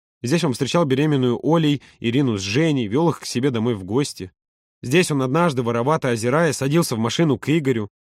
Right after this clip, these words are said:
Здесь они с отцом обсуждали дела фирмы, и отец критиковал его главный на тот момент проект «Ласточкино гнездо». Много важного произошло здесь.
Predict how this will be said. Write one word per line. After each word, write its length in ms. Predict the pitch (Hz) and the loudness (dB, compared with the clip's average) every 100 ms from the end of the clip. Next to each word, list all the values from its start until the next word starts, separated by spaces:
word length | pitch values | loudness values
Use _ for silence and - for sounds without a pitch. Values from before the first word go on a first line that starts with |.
| _ - | _ -4
Здесь 300 | 113 180 139 | 0 2 2
они 160 | 156 | 0
с 80 | 160 | 0
отцом 260 | 127 170 151 | -2 0 -2
обсуждали 520 | - 120 120 170 131 | -2 -4 0 0 0
дела 260 | 117 143 | 0 0
фирмы, 400 | 151 160 196 127 | 0 2 2 2
и 40 | 104 | -2
отец 260 | 101 143 | -2 -4
критиковал 560 | - 127 117 120 131 160 | -4 -8 -6 -4 0 0
его 240 | 120 120 | 0 -2
главный 460 | 107 117 165 147 127 | 0 0 2 2 0
на 160 | 117 110 | 0 0
тот 200 | 156 113 | -2 0
момент 320 | 113 139 - | 0 0 0
проект 400 | 104 107 147 - | -2 0 -2 -2
«Ласточкино 540 | 110 123 123 - 117 | -4 -4 -6 -4 -4
гнездо». 520 | 113 135 135 151 90 _ _ _ _ - | -2 -2 0 -2 -4 _ _ _ _ -4
Много 300 | 123 208 160 | 2 2 2
важного 400 | 139 175 120 101 | 2 2 0 -4
произошло 480 | 104 104 98 - 120 | -6 -6 -6 -4 -4
здесь. 440 | 104 147 - - | -2 -4 -4 -10